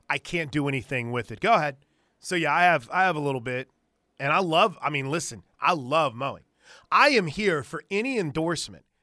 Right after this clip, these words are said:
involving talking about zero-turn mowers, in talking about, I still call them weed eaters, edgers, whatever. I love doing yard work. But there's something about doing it when it's a hundred and five outside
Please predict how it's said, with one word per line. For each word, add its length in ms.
involving 600
talking 480
about 480
zero-turn 720
mowers, 580
in 120
talking 420
about, 400
I 80
still 180
call 260
them 180
weed 200
eaters, 600
edgers, 720
whatever. 520
I 160
love 560
doing 200
yard 300
work. 180
But 100
there's 160
something 420
about 300
doing 240
it 100
when 140
it's 120
a 60
hundred 400
and 100
five 320
outside 640